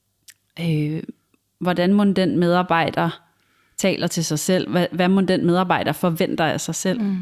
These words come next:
Speaker 1: Og der kender man jo som leder medarbejderen, så det kan man jo godt snakke med dem om.
Speaker 2: Ja.
Speaker 1: Øhm, fordi dybest set, kan man sige, så kunne du godt som medarbejder stå med det største bjerg af opgaver foran dig,
Speaker 2: Mhm.
Speaker 1: og en chef, der stod og råbte og skreg,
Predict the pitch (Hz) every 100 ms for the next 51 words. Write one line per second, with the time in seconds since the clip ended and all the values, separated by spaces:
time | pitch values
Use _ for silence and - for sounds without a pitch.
0 | 175 185 190 - 202 233 190 151 147 -
1 | 170 170 185 208 196 180 196 202 - -
2 | - - 175 196 196 180 170 165 185 -
3 | 214 220 202 165 165 147 - - 226 160
4 | - - _ _ _ - 175 160 156 151
5 | - 190 165 220 - _ _ _ - 254
6 | 262 - 160 - - - 151 147 151 147
7 | - _ _ - 196 226 196 - 190 -
8 | 247 202 180 196 190 - - - 185 175
9 | 190 185 175 165 - - 208 208 - 240
10 | - _ _ - 190 196 135 202 214 -
11 | - - - 175 - 190 160 151 151 175
12 | 170 - - 175 220 214 165 220 190 185
13 | - 202 180 - 190 - 180 175 190 -
14 | 190 - 160 160